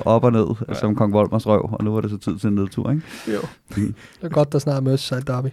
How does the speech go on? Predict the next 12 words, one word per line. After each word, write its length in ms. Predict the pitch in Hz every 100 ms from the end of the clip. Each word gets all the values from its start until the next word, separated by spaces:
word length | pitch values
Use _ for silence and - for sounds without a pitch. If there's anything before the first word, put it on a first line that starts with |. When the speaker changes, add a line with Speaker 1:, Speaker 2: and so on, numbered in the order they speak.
| -
Speaker 1:
Præcis. 480 | 113 104 104 - 156
Speaker 2:
<laughs> 1200 | 127 139 156 131 151 139 117 - - - - -
Og, 380 | 143 139 135 131
øhm, 540 | 123 117 113 110 113 - -
Divock 340 | 180 175 175 -
er 120 | 147
ude 340 | 139 147 170 165
i 280 | 147 143 -
en 160 | 175
til 120 | - 170
to 160 | 160
uger, 220 | 135 143